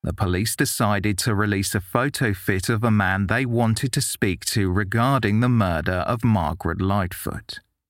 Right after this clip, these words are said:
They confirmed it was an image of the streaker. The photo fit depicted a man with short dark hair,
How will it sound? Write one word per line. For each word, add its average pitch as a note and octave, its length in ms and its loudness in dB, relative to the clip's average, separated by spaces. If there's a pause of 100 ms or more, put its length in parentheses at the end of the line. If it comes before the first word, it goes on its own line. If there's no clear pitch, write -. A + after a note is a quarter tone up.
(760)
They - 100 -2
confirmed F#2 680 0
it G2 100 0
was G#2 200 2
an G2+ 100 2
image G2 480 2
of D2 360 -2
the G2 80 0
streaker. - 760 -4 (2000)
The E2+ 80 -2
photo F#2 460 0
fit G#2 300 -2
depicted A2 640 0
a A#2 60 4
man F#2+ 400 2
with G#2 140 0
short - 520 0
dark F2 360 0
hair, A#2 480 -4